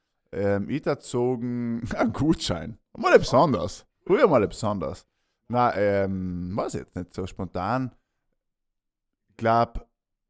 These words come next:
nicht Zeit schenken, aber schon Erlebnis schenken. Wenn du halt jemand etwas schenkst, wo du eben gemeinsam investieren kannst, ich glaub, das ist schon einfach allem noch für alle BrudlerInnen, die jetzt noch auf dem Geschenksuche sind, heuer ja angenehm, dreiundzwanzigster Samstag,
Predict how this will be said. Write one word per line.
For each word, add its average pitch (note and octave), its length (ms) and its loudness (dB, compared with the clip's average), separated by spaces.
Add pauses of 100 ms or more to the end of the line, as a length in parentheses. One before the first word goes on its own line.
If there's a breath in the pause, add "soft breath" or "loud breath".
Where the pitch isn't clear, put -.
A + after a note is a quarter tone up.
(160)
nicht A#2+ 220 -2 (140)
Zeit E2+ 300 -10
schenken, F#2+ 320 -4
aber F#2 180 -4
schon A#2+ 500 -6
Erlebnis F2 640 -4
schenken. - 480 -12
Wenn F2 100 -8
du G#2+ 160 -4
halt G#2+ 200 -4
jemand A#2 380 -4 (260)
etwas A2 260 -4
schenkst, A#2 600 -2 (320)
wo G#2 140 0
du G#2 140 6
eben G2 320 0
gemeinsam F2+ 420 -8
investieren A#2 400 -4
kannst, G#2 460 -6
ich - 100 -6
glaub, A2 220 2
das A#2 180 -2
ist B2+ 120 -2
schon A#2 100 -2
einfach F#2+ 240 -6 (120)
allem A#2 300 4
noch A2 220 0
für G#2 200 -4
alle A2+ 300 4
BrudlerInnen, A2+ 1120 -2 (320)
die G2+ 60 -4
jetzt G#2+ 340 -2
noch G2 180 -2
auf F#2 100 -4
dem F#2+ 100 -8
Geschenksuche G#2+ 600 -6
sind, G2 280 -4
heuer A#2 200 2
ja F#2+ 160 2
angenehm, G#2 440 -2
dreiundzwanzigster G2 840 -6
Samstag, G2+ 460 -12